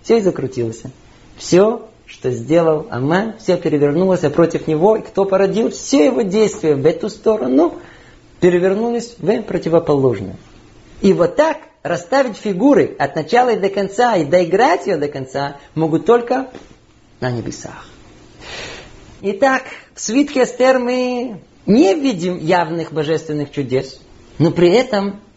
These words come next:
все естественные события в нем – настолько чудесно подстраиваются одно к другому. Спасение евреев происходит в результате стольких маловероятных совпадений, что за всем этим мы ощущаем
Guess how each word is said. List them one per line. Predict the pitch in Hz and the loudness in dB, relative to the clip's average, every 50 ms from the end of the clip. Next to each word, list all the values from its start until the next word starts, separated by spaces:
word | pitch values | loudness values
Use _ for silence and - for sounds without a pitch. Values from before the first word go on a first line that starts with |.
| _ _ _ _ _ | _ _ _ _ _
все | - - - 247 233 | -8 0 2 4 4
естественные | 220 - - - 233 247 247 - - 226 226 226 | 4 2 0 0 0 0 0 -2 -4 -2 -2 -2
события | 214 - 226 208 175 180 285 330 320 - 202 170 | -2 0 0 0 2 2 2 2 2 2 0 0
в | 147 135 | 2 2
нем – | 143 139 139 143 151 170 202 - - - - - - | 2 2 4 4 2 0 -2 -8 -14 -20 -16 -6 0
настолько | 147 175 180 - - - - 294 359 339 262 - 220 | 2 2 2 0 -2 0 2 2 2 2 2 -2 -4
чудесно | - - - 175 143 139 214 254 254 - - 185 | -4 -4 -8 -8 -6 -2 -2 -2 -2 -2 -6 -6
подстраиваются | - - 160 147 - - - 170 170 202 214 208 202 180 - 156 | -2 -2 -4 -4 -2 -2 0 2 4 4 4 4 2 2 2 0
одно | 147 139 135 175 202 185 | 0 2 2 2 2 2
к | 147 131 | 2 0
другому. | 147 147 139 135 160 208 226 190 127 - - - _ _ _ _ - - | 0 2 2 4 2 2 2 0 -4 -8 -12 -20 _ _ _ _ -20 -16
Спасение | - - - 233 214 220 285 311 311 285 285 | -6 0 0 0 2 2 2 2 2 2 0
евреев | 254 262 285 294 285 - | 0 0 0 -2 -2 -2
происходит | - 269 254 247 254 - - 254 269 254 247 - | 0 0 -2 -2 -2 -4 -2 -2 0 0 -2 -4
в | 226 | -2
результате | 226 220 202 233 220 - 247 254 262 262 - 240 233 226 220 220 - - | -4 -2 -2 -2 -2 0 0 0 0 0 -2 -2 0 0 -2 -4 -6 -8
стольких | - - - - - 311 320 320 - 214 | -10 -10 -4 0 2 2 2 2 -4 -4
маловероятных | - 240 240 240 233 208 226 247 262 277 269 240 - | -2 0 0 2 4 4 4 4 2 2 0 -4 -8
совпадений, | - - 220 - - - 214 190 160 160 226 277 320 302 240 185 180 - - - _ _ - | -4 -4 -4 -4 0 0 0 0 2 2 2 4 4 4 2 0 -2 -6 -10 -16 _ _ -18
что | - - - 208 | -8 0 0 0
за | 170 190 202 | 2 2 0
всем | - - 262 277 269 | 0 0 0 0 2
этим | 233 240 233 - 220 185 | 2 0 0 0 0 2
мы | 185 214 | 2 2
ощущаем | 196 - 190 175 - - - 226 240 220 208 196 190 190 202 | 0 0 -2 -4 -4 -4 -2 0 0 2 2 2 0 -2 -6